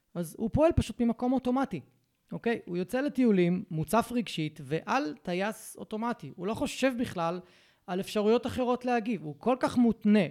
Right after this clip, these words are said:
לתגובה שלו בסביבה שהוא חי בה, שבכלל הוא לא מנסה לאותת לכם שהוא מ-, מחפש ומנסה להגיב אחרת. אני פגשתי לפני ש-, אה, השבוע, פגשתי, אה,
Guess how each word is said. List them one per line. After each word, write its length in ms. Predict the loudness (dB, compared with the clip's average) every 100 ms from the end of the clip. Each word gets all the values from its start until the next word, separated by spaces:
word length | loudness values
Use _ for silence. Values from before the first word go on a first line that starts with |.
| -2
לתגובה 560 | -4 -4 -2 0 2 0
שלו 300 | -2 -6 -8 _ _ _
בסביבה 500 | -8 -6 -4 0 0
שהוא 220 | 2 0 0
חי 200 | 0 -2
בה, 100 | -4
שבכלל 400 | -8 -10 -4 0
הוא 80 | 2
לא 80 | 2
מנסה 360 | 2 0 0
לאותת 520 | 0 0 -2 -4 -6 -6
לכם 400 | -12 -10 -12 -14 _ _ _ _
שהוא 240 | -10 -6
מ-, 420 | -6 -4 -6 -4
מחפש 520 | -4 -4 -2 -2 -2 -2
ומנסה 600 | 0 2 0 0 -2 -2 -6
להגיב 400 | -6 -4 -4 -4
אחרת. 420 | -2 0 -2 -6 -10
אני 140 | -10 -8
פגשתי 340 | -6 -6 -6
לפני 360 | -10 -4 -2 -2
ש-, 240 | -4 -14 -10
אה, 200 | -6 -6
השבוע, 380 | -6 -4 -2 -2
פגשתי, 840 | -4 -4 -4 -2 0 0 -2 -4 -6 _ _ _ _ _
אה, 380 | -10 -6 -6 -6